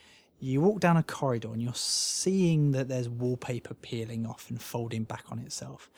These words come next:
And you're seeing that, like, the ceiling is, like, through damp and years of neglect, it's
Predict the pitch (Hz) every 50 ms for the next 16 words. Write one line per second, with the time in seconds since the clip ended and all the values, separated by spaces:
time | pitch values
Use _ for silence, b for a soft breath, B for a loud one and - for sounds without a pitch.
0 | B B B B B B B - 135 135 135 131 - - - - 180 165 160 143
1 | 135 123 117 117 - - 123 120 110 120 123 - - - - 127 123 120 117 113
2 | 113 113 113 117 113 113 117 120 117 - B B B B B B B B - -
3 | 117 113 - - _ _ _ - - - 147 135 127 123 - - 123 117 113 113
4 | 113 113 107 - - - 117 120 120 117 113 117 113 117 113 113 110 113 113 120
5 | - 117 113 - - 113 110 104 - _ - - - - - - - -